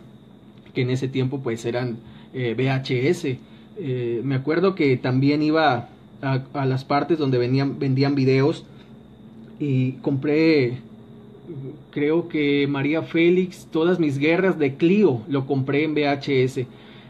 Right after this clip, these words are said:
Y lo veía, y lo veía, y lo veía. Hoy ya lo tengo en mi canal de YouTube, eh, Eduardo Rodríguez. Y de ahí fue naciendo la pasión, fue naciendo el, el, el amor, el gusto por,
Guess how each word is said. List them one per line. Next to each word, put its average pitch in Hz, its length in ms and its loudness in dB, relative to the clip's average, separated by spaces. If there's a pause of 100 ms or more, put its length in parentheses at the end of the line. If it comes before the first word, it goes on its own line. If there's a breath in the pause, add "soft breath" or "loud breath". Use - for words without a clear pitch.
(120)
Y 180 100 4
lo 185 100 6
veía, 208 380 6
y 220 60 4
lo 170 100 6
veía, 190 380 4
y - 20 6
lo 165 140 4
veía. 180 360 2
Hoy 160 200 4
ya 170 100 4
lo 165 140 2
tengo 160 200 0
en 156 60 2
mi 147 100 0
canal 139 380 2
de 139 100 2
YouTube, 135 400 2 (280)
eh, 127 640 -2
Eduardo 139 280 0
Rodríguez. 151 540 0 (1120 loud breath)
Y - 120 2
de 160 80 4
ahí 175 100 8
fue 202 220 2
naciendo 185 680 2 (160)
la 139 220 -2
pasión, 160 580 0
fue 170 160 -4
naciendo 147 720 0 (400 loud breath)
el, 123 580 0
el, 117 920 -2 (600)
el 143 180 0
amor, 147 420 2
el 135 140 2
gusto 170 520 2 (440)
por, 131 560 2